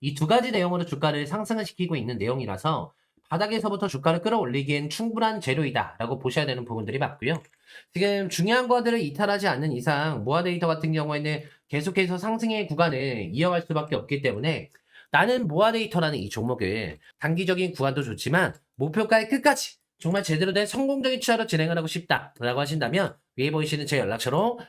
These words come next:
모아라고 문자 한 통씩 남겨주시면 최종적인 목표가는 어디까지 보고 있는지 공유를 해드리도록 하겠습니다. 성공투자 진행하실 분들만 모아라고 남겨주시면 됩니다.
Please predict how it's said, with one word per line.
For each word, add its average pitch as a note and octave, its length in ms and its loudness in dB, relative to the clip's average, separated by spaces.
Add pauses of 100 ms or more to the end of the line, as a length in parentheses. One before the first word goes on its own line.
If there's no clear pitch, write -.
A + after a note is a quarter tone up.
(100)
모아라고 A3 840 4
문자 B2 320 0
한 D3+ 160 0
통씩 E3 540 0
남겨주시면 A#2+ 640 0 (280)
최종적인 A#3 640 2
목표가는 C#3+ 680 -2 (360)
어디까지 B3 580 2
보고 C3 200 0
있는지 G#2+ 540 -2
공유를 A2+ 500 -2 (140)
해드리도록 D#3 680 -2
하겠습니다. A2 680 -2
성공투자 E3 440 -2
진행하실 B2+ 520 -2
분들만 D#3+ 640 0 (220)
모아라고 G3 800 2
남겨주시면 A2 440 -2
됩니다. C#3+ 540 0